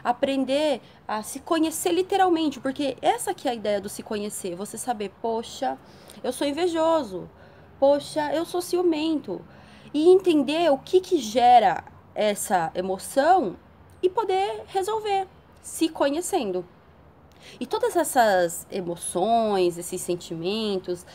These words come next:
e ainda crenças, ideias, outras coisas, como o Haroldo Dutra colocou, ficam aqui no nosso hálito mental, no nosso corpo astral, na nossa aura. Então fica ali refletindo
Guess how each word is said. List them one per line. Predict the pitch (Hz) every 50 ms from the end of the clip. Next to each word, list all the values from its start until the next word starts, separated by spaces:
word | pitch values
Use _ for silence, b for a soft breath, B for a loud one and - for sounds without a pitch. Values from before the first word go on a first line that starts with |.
| B B B B B B
e | 226 240
ainda | 233 226 214 220 240 240 202 196 180 165
crenças, | - - - 190 196 214 202 190 - 175 175
ideias, | 175 175 190 185 190 190 175 175 170 175
outras | 175 175 - 175 - -
coisas, | - 180 170 - -
como | - 175 175
o | 175
Haroldo | 170 175 170 160 165 160
Dutra | 165 160 160 - 160
colocou, | - - 156 160 165 - 277 294 254 B B B B B B B B B B B - - - - - - -
ficam | - 349 349 - 370 339
aqui | 381 403 392 - 330 311 311 302
no | 302 277 262
nosso | 262 247 247 254 - 285
hálito | 247 240 247 - -
mental, | 262 262 285 294 285 269 220 196 190 185 - - B B B B -
no | - 208
nosso | 214 214 220 - - - 294 285 254 240 196 - - - - - - -
corpo | - 311 302 302 339 349 339 - 349 339 320 -
astral, | - 311 320 - - 311 269 240 233 220 220 220 - - - - - -
na | 214 214
nossa | 214 214 220 - - 294
aura. | 269 233 214 202 190 185 175
Então | 185 202 - 269 262
fica | 262 - 277 - -
ali | 294 269 277
refletindo | 262 285 285 - 294 311 320 - - - - 285 302 311 285 208 175 147